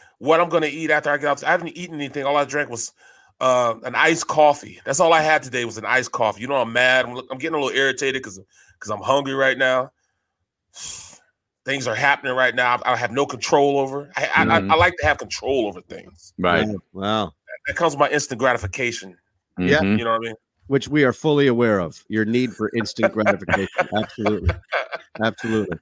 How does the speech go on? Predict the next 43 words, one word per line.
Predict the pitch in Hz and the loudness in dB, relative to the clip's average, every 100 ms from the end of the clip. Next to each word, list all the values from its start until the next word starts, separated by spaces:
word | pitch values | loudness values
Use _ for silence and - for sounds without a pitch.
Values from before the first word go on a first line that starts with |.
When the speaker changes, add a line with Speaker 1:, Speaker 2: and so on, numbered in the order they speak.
| 156 | 2
Speaker 1:
Yeah. | 156 143 | 6 6
I | |
mean, | 180 170 | 6 4
like, | 156 160 | 4 2
like | 170 165 | 0 4
right | 175 | 4
now, | 175 147 147 | 6 6 6
I | |
want | 185 196 | 6 4
the | 165 175 | 2 -2
Eagles | 180 160 127 | 0 -2 -2
to | 135 | -8
tell | - 175 165 | -4 -2 -2
me | 151 | -2
what | 139 | -6
the | 131 | -8
pick | 120 151 143 | -6 -6 -6
is | 117 101 98 | -8 -8 -2
right | 113 110 | -2 -2
now. | 107 98 - _ _ _ _ _ _ | -4 -8 -10 _ _ _ _ _ _
Right | 151 185 | 2 4
now. | 160 117 85 - _ - | 2 0 -2 -10 _ 0
Speaker 2:
Mm-hmm. | 98 92 110 104 - 151 | 2 6 4 4 0 2
Speaker 1:
Are | |
they | 190 | 4
gonna | 185 185 | 4 4
move | 196 196 | 4 6
up? | 190 | 6
Are | 175 | 4
they | 170 | -2
gonna | 160 | -2
go | 147 139 | -2 -4
back? | 120 95 _ | -4 -6 _
The | |
only | 180 262 277 | 6 8 8
way | 233 233 | 6 6
they | 214 | 4
can | 160 | 2
Speaker 3:
What | 151 190 | 4 4
they're | 127 | 4
Speaker 1:
possibly | 120 | 0
Speaker 3:
gonna | 113 - | -4 -4
do. | 107 85 | -4 -4